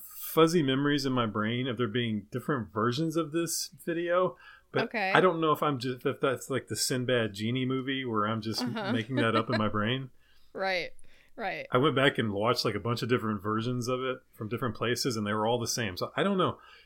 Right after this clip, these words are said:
Speaker 1: It does
Speaker 2: Right.
Speaker 1: look like it was sort of shot in stages, though, 'cause some of the,
Speaker 2: Mm-hmm.
Speaker 1: some of the threads in the, in the, as the video moves through, look different than the other
Speaker 2: Mm-hmm.
Speaker 1: threads.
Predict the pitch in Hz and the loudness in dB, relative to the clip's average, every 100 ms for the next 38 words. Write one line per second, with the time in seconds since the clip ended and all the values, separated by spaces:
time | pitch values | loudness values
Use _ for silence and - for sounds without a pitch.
0 | _ 139 131 214 185 - 120 139 127 139 | _ -2 4 6 6 4 6 4 4 -2
1 | 127 107 - 123 107 - 117 131 113 107 | -4 -2 0 0 2 0 2 2 -2 -6
2 | - 110 117 143 131 143 151 143 - - | -2 -2 0 -4 -2 0 0 -2 -10 -6
3 | 117 - 127 127 120 113 110 104 - 123 | -2 0 2 2 4 4 2 -2 -2 0
4 | 117 101 101 - _ - 110 117 120 107 | -2 -4 -8 -10 _ -6 0 2 0 0
5 | 104 - - 143 107 101 98 110 - 110 | -2 -2 -6 -10 -8 -8 -8 -10 -10 -8
6 | 101 98 - _ _ _ _ _ _ _ | -8 -10 -16 _ _ _ _ _ _ _
7 | _ _ - 110 98 107 107 104 104 98 | _ _ -6 -6 -2 0 0 0 -4 -4
8 | - 110 101 104 98 104 127 123 - - | -4 -4 -2 -4 -4 -2 -2 -6 -10 -20
9 | _ 120 101 101 117 110 98 120 131 127 | _ -8 -4 -2 -2 -4 -2 -2 -2 -2
10 | - - | -6 -8